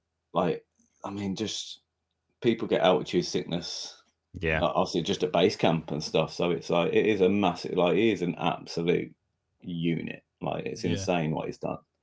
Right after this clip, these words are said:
Speaker 2: Yeah.
Speaker 1: There's a, he's sponsoring a challenge of a guy. <laughs> Listen to this.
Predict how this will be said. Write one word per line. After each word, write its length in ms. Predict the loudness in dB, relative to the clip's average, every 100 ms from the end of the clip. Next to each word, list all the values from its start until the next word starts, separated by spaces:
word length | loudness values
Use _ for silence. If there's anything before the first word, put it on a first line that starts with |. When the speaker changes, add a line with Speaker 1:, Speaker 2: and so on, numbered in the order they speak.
| _ _ _ _ _
Speaker 2:
Yeah. 300 | -2 0 0 -6 _ _ _ _ _ _ _ _
Speaker 1:
There's 140 | 4 4
a, 60 |
he's 320 | 4 4 2 6
sponsoring 440 | 4 6 4 2
a 40 |
challenge 480 | 4 6 6 4 2
of 100 | 2
a 60 | 2
guy. 500 | 4 4 4 0 -6 -18
<laughs> 160 | -18 2
Listen 320 | 2 4 2
to 100 | 4
this. 440 | 6 4 2 -10